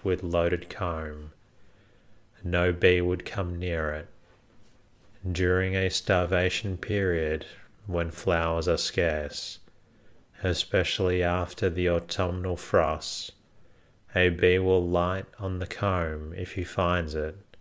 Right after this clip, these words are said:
Ninety-nine times out of one hundred, however, the bees will be somewhere else and no bee will find the comb. There have been exceptions,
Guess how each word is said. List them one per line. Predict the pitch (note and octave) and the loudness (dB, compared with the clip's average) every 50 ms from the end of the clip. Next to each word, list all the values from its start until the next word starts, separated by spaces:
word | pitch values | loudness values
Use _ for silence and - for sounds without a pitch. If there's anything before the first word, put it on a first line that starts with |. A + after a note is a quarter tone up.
| - - _ _ _ - - - - - - - _ _ _ _ _ _ - - - | -20 -20 _ _ _ -20 -20 -20 -20 -20 -20 -20 _ _ _ _ _ _ -14 -8 -4
Ninety-nine | F#2+ F2+ F2+ F2+ F#2+ G2+ G2+ - - G#2+ G2+ G2+ G2+ G2 G2 G2 F#2+ F#2 | -2 0 0 2 0 0 -2 -2 -2 -2 0 0 0 0 0 -2 -2 -4
times | - - G#2 G2 F#2 F2 E2 E2 D#2 D#2 D#2 - - | -2 0 2 2 2 2 0 0 -2 -6 -8 -4 0
out | F2+ E2+ E2 E2+ | 2 2 2 2
of | E2 D#2 E2 | -2 -4 -2
one | F2 E2+ D#2+ D#2 | -4 -4 -4 -2
hundred, | E2 F#2 F2+ F2 E2+ - E2+ E2 D#2+ D#2+ D#2 - - - _ - - - - _ _ _ _ _ - | -2 -4 -2 -4 -2 -2 -2 -2 -2 -4 -6 -12 -18 -20 _ -20 -20 -20 -20 _ _ _ _ _ -4
however, | - F#2+ F2 E2+ F2 F2 F2 E2+ E2+ E2+ D#2+ D#2 D#2 E2 - _ - - _ _ - - - - - _ _ _ _ - | 0 2 2 4 4 2 2 0 -2 -4 -4 -4 -6 -10 -14 _ -20 -20 _ _ -20 -20 -20 -20 -20 _ _ _ _ -4
the | G2+ F2 E2 F#2+ | -2 0 0 0
bees | F2 F2 - F#2+ F2 F2 E2+ F2 F2 F2 F2+ - - - - | 0 4 6 6 6 6 4 0 -4 -4 -6 -8 -8 -6 -2
will | F#2 F2+ F2 E2+ | 0 2 2 2
be | E2 F#2 F2 F2 | 2 0 0 0
somewhere | - - - - - F#2 F2+ F#2 F#2 F#2+ F#2 F#2 F#2 | 0 0 0 0 0 0 -2 -2 -2 -2 -2 0 0
else | F2+ E2+ D#2+ D#2 D2+ D2 - - - - - - | 0 0 0 -2 -4 -6 -6 -8 -8 -8 -8 -8
and | - D#2+ D#2+ E2 D#2+ D#2+ E2 | -8 -8 -6 -6 -8 -6 -4
no | E2+ F2 E2+ E2+ E2 | -2 0 0 0 0
bee | D#2 - F2 E2+ E2 | 2 4 4 4 4
will | E2+ E2 D#2+ | 2 0 -2
find | - - - G#2 F2+ E2+ E2 D#2+ D#2+ D#2 D#2 D#2 E2 E2+ | -4 -4 0 0 2 2 2 0 -2 -4 -6 -10 -10 -8
the | - F2+ | -8 -8
comb. | - - - G2 F2 E2 D#2+ D#2 D#2 D#2 D#2 D#2 D2+ - - - - - _ _ _ _ - - - - - _ _ _ _ - - - - - | -8 -6 -4 -2 -2 -2 -2 -4 -6 -8 -10 -12 -16 -18 -20 -20 -20 -20 _ _ _ _ -20 -20 -20 -20 -20 _ _ _ _ -20 -20 -16 -8 -4
There | G2 F2 F2+ F2 E2 | 0 2 4 4 4
have | F2 F#2+ F#2 E2+ E2 | 2 2 0 2 2
been | F2+ F2 F2 F2+ | 2 2 2 2
exceptions, | F2+ F2 - - - G2+ F#2 F2+ - - - - G2+ F#2+ G2 F#2+ G2 G2 - - - - - | 0 -2 -2 -2 0 0 0 0 0 -4 -4 -4 -4 -4 -4 -4 -6 -8 -8 -10 -10 -10 -10